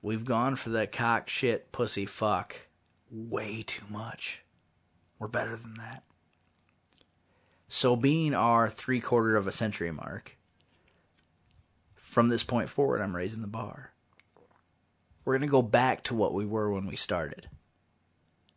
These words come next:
On the first show, on the first show where you and I were together,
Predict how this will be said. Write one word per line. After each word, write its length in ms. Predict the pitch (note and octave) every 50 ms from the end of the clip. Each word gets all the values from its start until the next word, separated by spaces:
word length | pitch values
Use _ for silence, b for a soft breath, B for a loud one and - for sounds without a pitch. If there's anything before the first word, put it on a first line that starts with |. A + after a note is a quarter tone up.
| _ _ -
On 80 | A2 G2+
the 40 |
first 420 | - - - - D3 D#3 E3+ D3+ -
show, 580 | - - - C#3 A#2+ A#2 A2 A2 A2 A2 A2 - _ _ _ _ _ _ _ _ -
on 120 | - G#2 G2
the 60 | F2+
first 320 | - - C#3 C3+ C#3 -
show 240 | - - C#3+ B2+ B2
where 260 | A#2 A2 F#2 E2 - -
you 280 | - F2+ G#2+ G#2+ G#2+ A2+
and 80 | A2
I 140 | A2 G#2+ G#2+
were 80 | G#2 G#2
together, 520 | G#2+ G#2 G#2 G2 G2 F#2 - - - -